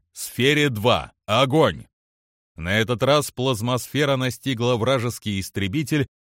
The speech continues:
озарив его разноцветными всполохами ионизированного излучения, которое отрубило электростатический барьер и сожгло всю электронику в радиусе своего действия. «Продолжить стрельбу после перезагрузки», —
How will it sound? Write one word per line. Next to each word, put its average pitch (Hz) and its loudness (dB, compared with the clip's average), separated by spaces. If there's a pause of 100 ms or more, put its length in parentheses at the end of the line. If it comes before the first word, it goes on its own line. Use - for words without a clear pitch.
(180)
озарив 147 0
его 165 0
разноцветными 139 -4
всполохами 135 -2
ионизированного 120 -2
излучения, 95 -4 (300)
которое 117 2
отрубило 120 0
электростатический 98 -4
барьер 92 -2 (300)
и 113 -2
сожгло 147 0
всю 165 -2
электронику 147 0
в 101 -2
радиусе 123 -2
своего 98 -2
действия. 73 -10 (840)
«Продолжить 120 0
стрельбу 131 0
после 135 0
перезагрузки», — 117 -2